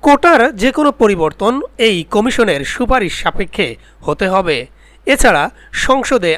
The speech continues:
আইন পাশের বিষয়টি এখনও বাস্তবায়িত হয়নি, তাই কোটা সমস্যার এখনও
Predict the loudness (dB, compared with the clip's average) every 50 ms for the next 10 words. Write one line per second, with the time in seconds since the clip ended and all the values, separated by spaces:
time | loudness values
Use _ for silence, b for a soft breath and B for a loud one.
0 | -2 -2 -2 0 0 -2 -4 -2 0 0 0 0 -2 -4 -6 -6 -8 -4 -2 -2
1 | -2 -2 -4 -6 -8 -8 -10 b b b b -2 -2 0 0 0 -2 -2 -2 -2
2 | -4 b b b b b -4 -4 -4 -4 -4 -4 -4 -2 -2 -2 -2 -2 0 0
3 | 2 0 0 0 -2 -4 -8 -12 b b b b b b 0 2 2 2 2 -2
4 | b b b b -4 0 0 2 4 4 2 2 2 0 -2 -2 -2 -2 0 0
5 | 0 0 0 -2 -2 -2 -2 -2 -2 -4 -4